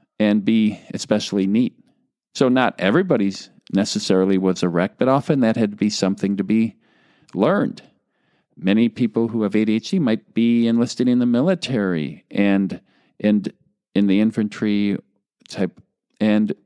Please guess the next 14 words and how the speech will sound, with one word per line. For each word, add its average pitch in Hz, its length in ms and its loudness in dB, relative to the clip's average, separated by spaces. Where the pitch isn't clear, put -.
may 107 260 2
have 107 200 0
been 107 240 0
going 110 300 0
in 113 340 0
very 113 280 2
messy, 113 360 0
but - 200 -6
now 104 260 2
when 104 180 0
they 95 100 0
have 95 200 -4
the 95 100 -2
very 120 540 0